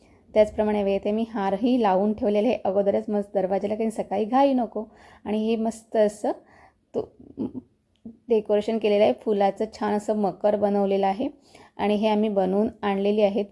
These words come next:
फुलाचे. बघा हे आणि ओरिजिनल फुलं आहेत. हे असं माप नेलेलं होतं टेबलाचं आणि त्याप्रमाणे मस्त असं बनवलेलं आहे. कसं वाटलं ते कमेंटमध्ये नक्की सांगा.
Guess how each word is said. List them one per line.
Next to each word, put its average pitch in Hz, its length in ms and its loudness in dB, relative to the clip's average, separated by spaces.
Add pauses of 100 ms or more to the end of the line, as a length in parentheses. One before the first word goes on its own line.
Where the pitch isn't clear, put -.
(100)
फुलाचे. 185 480 -4
बघा 202 180 -4
हे 226 100 0
आणि 226 220 0 (100)
ओरिजिनल 214 580 2 (100)
फुलं 214 200 0
आहेत. 220 200 -2 (540)
हे 214 80 2
असं 214 180 4
माप 214 380 0
नेलेलं 220 240 0
होतं 208 220 2
टेबलाचं 190 400 -2
आणि 220 160 -2
त्याप्रमाणे 202 480 0
मस्त 220 360 -4
असं 214 260 0
बनवलेलं 202 400 0
आहे. 226 160 -2 (400)
कसं 214 240 4
वाटलं 220 380 0
ते 220 80 -6
कमेंटमध्ये 202 540 -4
नक्की 202 460 -6
सांगा. 196 400 -4